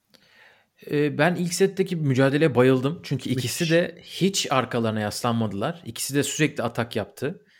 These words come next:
Speaker 1: Ee, servisler bayağı korundu uzun bir süre. Sanırım dört dörtte kadar hiç kimse servis kıramadı, şanslar olmasına rağmen.
Speaker 2: Ama
Speaker 1: İkinci
Speaker 2: Gökhan
Speaker 1: sette Bados'a çok boş vitese aldı. Çok söylenmeye başladı.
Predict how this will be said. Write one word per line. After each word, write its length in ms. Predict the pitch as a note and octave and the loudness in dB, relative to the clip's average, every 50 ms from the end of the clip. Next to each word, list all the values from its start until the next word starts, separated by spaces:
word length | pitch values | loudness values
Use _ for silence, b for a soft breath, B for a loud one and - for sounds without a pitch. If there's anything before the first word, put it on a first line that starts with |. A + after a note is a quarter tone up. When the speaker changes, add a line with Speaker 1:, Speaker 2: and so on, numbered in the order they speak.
| b b b b b - | b b b b b -8
Speaker 1:
Ee, 240 | G#2+ G2 F#2+ F2+ | -8 -6 -6 -8
servisler 960 | F2 - - A#2 A2+ A2+ A2+ A2+ - - - - _ _ A#2+ B2 B2+ A#2 G#2 | -8 -2 0 0 0 0 0 -4 -8 -10 -12 -14 _ _ -2 -2 -2 0 0
bayağı 300 | C3 C3 D#3+ F3 F3 E3+ | 2 2 4 4 2 2
korundu 600 | - C#3+ C#3 B2 A#2+ A#2 G2+ A2+ C#3 E3 - _ _ | 2 2 2 4 4 2 2 0 -2 -4 -8 _ _
uzun 260 | C3 A2 A#2 C3 C3 | -6 -2 0 0 0
bir 60 | A#2 | 0
süre. 280 | - - A#2 G#2 A#2 B2 | -2 -2 -2 -2 -4 -4
Sanırım 500 | - - A#2+ A2+ A#2 B2 B2+ - - - | -4 -4 -2 -2 -2 0 2 2 4 4
dört 240 | C3 C#3 D3 C#3+ - | 4 0 0 0 0
dörtte 260 | C3 A#2 G#2+ - A2+ | 0 0 2 0 -4
kadar 420 | - A#2 G#2+ G#2 C3 D3 - - _ _ _ _ | -2 -2 -2 -2 -4 -4 -8 -16 _ _ _ _
hiç 220 | - - A#2 - | -16 -14 -12 -10
kimse 260 | - - B2+ - B2 A#2 | -8 -8 -6 -6 -6 -2
servis 260 | - A#2+ A#2 A2 - | -2 -2 -2 -2 -4
kıramadı, 640 | - A#2 B2 C3+ C3 B2+ A2+ G#2 A2+ A#2 A#2+ - _ _ _ _ _ _ _ _ _ _ _ - | -4 -2 -2 -2 -2 -4 -2 -2 -4 -4 -4 -6 _ _ _ _ _ _ _ _ _ _ _ -16
şanslar 520 | - - - - - A#2+ A2+ A2 - E3 | -12 -10 -8 -4 -2 -2 -2 0 0 0
olmasına 420 | D3 C#3 B2+ A#2+ A#2 - B2 A#2+ A2 | 0 0 -2 -4 -6 -4 -4 -4 -2
rağmen. 320 | G#2+ G#2 A2+ D3 F#3+ F#3+ b b b b b | -2 -4 -4 -6 -8 -10 b b b b b
Speaker 2:
Ama 300 | G#2+ A#2 D3 D#3+ D3 - _ _ | 0 2 2 2 0 -2 _ _
Speaker 1:
İkinci 320 | - B2+ C3+ C3 F#3+ G3+ G#3+ | -8 -8 -4 -2 0 -2 2
Speaker 2:
Gökhan 140 | G3+ A3+ | 2 2
Speaker 1:
sette 220 | G3+ - - G#3+ F#3+ | 2 4 2 2 2
Bados'a 560 | G3 G3 G3+ G3 G3 - G3+ G3 F#3+ - - - - - - - - | 4 4 4 2 2 2 2 2 2 0 -6 -12 -16 -18 -20 -18 -4
çok 380 | - F#3+ E3+ D#3 - - - | -2 -2 -2 -2 -6 -14 -12
boş 360 | - D3 B2+ C#3 C3+ B2+ - | -10 -2 0 0 0 0 -2
vitese 300 | B2+ A#2 C3 A#2+ - - | -4 0 0 0 0 0
aldı. 560 | B2 A#2 A#2+ A#2 A2 G#2+ B2 C#3+ D#3+ - - _ _ _ _ _ | 0 2 0 0 0 0 0 0 0 -4 -10 _ _ _ _ _
Çok 240 | - F#3 F3 F3+ | -4 -4 -4 -4
söylenmeye 560 | - - D#3 C#3 C3 C3 B2+ B2 B2 B2 A#2+ A#2 | 0 2 4 4 4 4 2 2 0 0 2 2
başladı. 560 | A2+ A2+ - - B2+ G#2+ A#2+ D#3+ E3+ E3+ | 2 0 0 -2 -4 -2 -2 -4 -4 -6